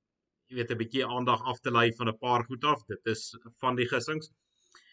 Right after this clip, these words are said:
En van die ander gissings is natuurlik, ehm, soos ek gesê het, ek het jare laas, eh, die Oscar goede gekyk, eh, maar klink dit vir my te, asof die hele wêreld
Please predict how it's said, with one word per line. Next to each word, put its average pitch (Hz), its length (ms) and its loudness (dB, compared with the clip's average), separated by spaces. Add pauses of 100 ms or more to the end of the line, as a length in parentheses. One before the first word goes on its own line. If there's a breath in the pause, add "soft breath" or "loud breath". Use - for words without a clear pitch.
(160 soft breath)
En 160 360 2
van 170 120 0
die 170 100 2
ander 165 220 0
gissings 160 400 -2
is 139 60 -12
natuurlik, 143 540 0 (480)
ehm, 104 300 -2 (340)
soos 117 220 -6
ek 113 120 -2
gesê 160 220 -2
het, 117 100 0
ek 110 160 -4
het 113 100 -6
jare 113 300 2
laas, 113 480 2 (160)
eh, 123 120 -10
die 117 180 -2
Oscar 117 380 -2
goede 120 260 -6
gekyk, 117 360 0 (600)
eh, 110 240 -8
maar 110 320 0
klink 139 220 0
dit 147 180 0
vir 139 80 -8
my 127 220 2 (500)
te, 127 80 -4
asof 113 260 -4
die 113 80 -2
hele 139 200 0
wêreld 123 420 2